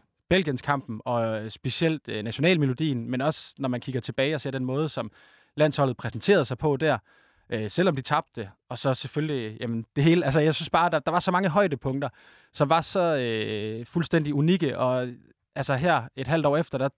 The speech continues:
der tror jeg stadigvæk, at jeg tænker sådan, jeg, jeg ved ikke helt, om jeg har fået bearbejdet det. Øh, og sådan tror jeg, at det kan jeg mærke på folk, jeg taler med, at sige, "Jamen, den,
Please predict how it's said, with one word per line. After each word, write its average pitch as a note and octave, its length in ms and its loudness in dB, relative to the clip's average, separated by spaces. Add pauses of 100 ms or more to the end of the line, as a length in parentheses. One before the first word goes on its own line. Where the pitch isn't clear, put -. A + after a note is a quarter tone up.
der D#3+ 80 -4
tror - 180 0
jeg B2+ 80 2
stadigvæk, D#3 340 0
at A#2 100 -8
jeg A#2 100 -6
tænker C#3 240 -6
sådan, B2+ 140 -8
jeg, B2 160 -10
jeg C#3 100 -4
ved E3+ 80 0
ikke F3+ 100 -4
helt, F3 220 -2
om A2+ 300 -4 (500)
jeg C3 100 0
har B2+ 60 2
fået B2 440 0 (100)
bearbejdet C3+ 540 0
det. G2+ 120 -8 (180)
Øh, A#2+ 240 -2
og A#2+ 80 -8
sådan D#3+ 100 -4
tror E3+ 220 2
jeg, B2 120 2
at A2+ 120 -6 (260)
det C#3+ 80 -6
kan D#3 80 0
jeg C#3 100 2
mærke D3 280 2
på B2+ 160 -2 (120)
folk, E3 180 2
jeg B2+ 100 -4
taler D#3+ 240 0
med, A#2 220 -4
at A2+ 80 -8
sige, C#3+ 180 -6
"Jamen, A#2+ 220 -4
den, B2+ 160 -4